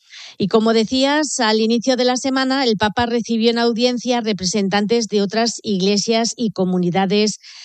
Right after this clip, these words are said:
eclesiales y de otras religiones, a quienes animó a compartir un compromiso común, libre de condicionamientos ideológicos y políticos,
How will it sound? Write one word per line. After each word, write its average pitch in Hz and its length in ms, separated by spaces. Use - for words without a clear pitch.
eclesiales 202 800
y 180 60
de 170 80
otras 180 240
religiones, 196 640
a 190 100
quienes 185 380
animó 220 320
a 285 80
compartir 269 600
un 262 180
compromiso 262 600
común, 262 440
libre 226 440
de 254 140
condicionamientos 208 920
ideológicos 208 840
y 233 160
políticos, 220 760